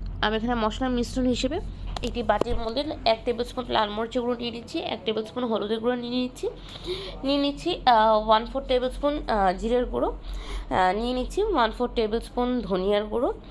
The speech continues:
আহ, then আমি এখানে দিয়ে দিচ্ছি পরিমাণ মতো নুন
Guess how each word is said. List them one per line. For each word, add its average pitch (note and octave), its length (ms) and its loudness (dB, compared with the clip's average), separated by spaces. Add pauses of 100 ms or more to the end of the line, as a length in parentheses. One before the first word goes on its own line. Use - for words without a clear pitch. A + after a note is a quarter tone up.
(500)
আহ, E3+ 520 6
then G#3+ 220 2
আমি G#3 280 2
এখানে G#3+ 340 0
দিয়ে G#3+ 220 -4
দিচ্ছি A3 280 -6
পরিমাণ A#3 360 0
মতো A3+ 220 0
নুন B3 280 0